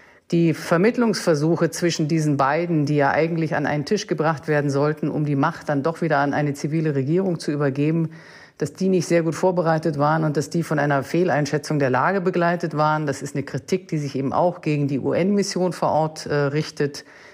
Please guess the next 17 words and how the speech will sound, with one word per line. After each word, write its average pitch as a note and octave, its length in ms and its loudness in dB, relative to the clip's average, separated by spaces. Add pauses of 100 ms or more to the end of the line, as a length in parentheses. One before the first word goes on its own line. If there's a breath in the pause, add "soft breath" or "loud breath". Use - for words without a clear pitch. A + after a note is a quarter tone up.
(120 loud breath)
Und D#3 480 -2
dann D#3 200 0
haben D#3 240 0
viele G#3+ 380 2
sudanesische E3+ 760 0
Aktivistinnen D#3 640 -2
und C#3 80 0
Aktivisten - 540 -4
einfach D3 200 -4
eine D#3 280 -2
wahnsinnige D#3 560 0
Wut, D#3+ 180 0
weil C#3 140 0
sie C3+ 80 -4
das C#3 160 -6
Gefühl D#3 360 -2
haben, C#3+ 280 0